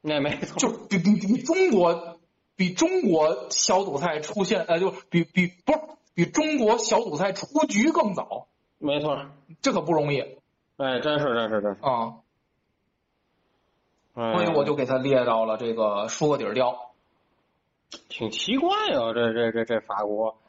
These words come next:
Speaker 2: 呃，是。
Speaker 1: 嗯，我，
Speaker 2: 嗯。
Speaker 1: 我没怎么看，我没怎么看法国的球。
Speaker 2: 我倒是挺那什么的，那个。
Speaker 1: 嗯，嗯。
Speaker 2: 嗯，嗯，嗯。
Speaker 1: 嗯。
Speaker 2: 嗯。行吧，那还有补充吗？
Speaker 1: 呃，没有了，这，这个没有了。
Speaker 2: 没有补充了，那咱说第三点啊。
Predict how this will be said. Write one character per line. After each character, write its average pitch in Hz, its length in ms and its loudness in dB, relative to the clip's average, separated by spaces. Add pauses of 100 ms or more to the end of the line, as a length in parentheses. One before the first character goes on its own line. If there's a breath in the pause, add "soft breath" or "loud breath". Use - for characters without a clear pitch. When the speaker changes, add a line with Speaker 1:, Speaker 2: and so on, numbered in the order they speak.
(140)
Speaker 2:
呃， 143 120 -2
是。 127 460 -4 (360)
Speaker 1:
嗯， 113 320 -2 (160)
我， 123 100 -2
Speaker 2:
嗯。 113 100 4
Speaker 1:
我 139 60 0
没 196 140 0
怎 - 120 -6
么 151 100 -2
看， 269 260 -4
我 135 40 -2
没 165 120 0
怎 226 80 0
么 135 80 0
看 165 220 -4
法 113 120 -2
国 120 140 0
的 127 60 -4
球。 120 240 -4 (180)
Speaker 2:
我 131 260 2
倒 254 180 0
是 226 100 -2
挺 131 280 -4
那 131 120 0
什 120 180 -2
么 113 140 -6
的， 107 240 -4
那 110 60 -2
个。 107 340 -2
Speaker 1:
嗯， 127 160 -2
嗯。 120 220 -4
Speaker 2:
嗯， - 0 -
嗯， 107 460 -4 (500)
嗯。 110 100 -18 (760)
Speaker 1:
嗯。 117 240 -2 (400)
Speaker 2:
嗯。 127 200 -20 (400)
行 185 180 0
吧， 208 80 2
那 196 140 -2
还 190 140 -4
有 170 180 -2
补 135 220 -2
充 165 180 2
吗？ 151 140 0 (880)
Speaker 1:
呃， 117 580 -2
没 123 120 0
有 120 120 -2
了， 120 160 -4
这， 139 160 -2
这 127 200 -2
个 113 60 0
没 107 120 0
有 104 60 0
了。 110 180 -10
Speaker 2:
没 147 100 -2
有 151 140 2
补 139 120 -6
充 127 200 -2
了， 123 80 2
那 147 100 2
咱 160 220 0
说 117 180 0
第 151 160 -4
三 190 180 -2
点 147 140 -4
啊。 76 300 -8